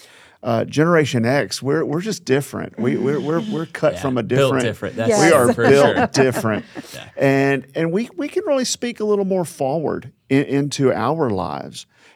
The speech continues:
Speaker 1: and, and how Jesus impacts us and how we can impact the world through our,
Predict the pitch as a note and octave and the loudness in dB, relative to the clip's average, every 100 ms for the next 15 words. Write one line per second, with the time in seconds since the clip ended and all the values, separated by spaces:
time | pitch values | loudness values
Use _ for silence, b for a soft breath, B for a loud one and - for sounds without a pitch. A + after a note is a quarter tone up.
0 | - B2 B2 A#2+ A2 B2+ C3 C3 C3 B2+ | -4 -2 -2 -2 -2 0 0 0 -4 -6
1 | A#2+ G#2+ C3 B2 B2 - C3+ D3 B2+ A#2 | -8 -2 -2 -2 -6 -4 -2 -2 -4 -4
2 | A2+ - - F2+ A#2 C#3 - A2+ - G2+ | -6 -8 -10 -6 -6 -4 -8 -10 -12 -10
3 | A2+ A2+ A2 A#2 C3 A#2+ - A2 G#2 A2 | -6 -4 -2 -4 -4 -6 -6 -6 -6 -6
4 | G#2 G2 G#2+ G2 A#2 A#2 G#2 F#2+ F2+ | -8 -8 -8 -6 -6 -6 -8 -8 -10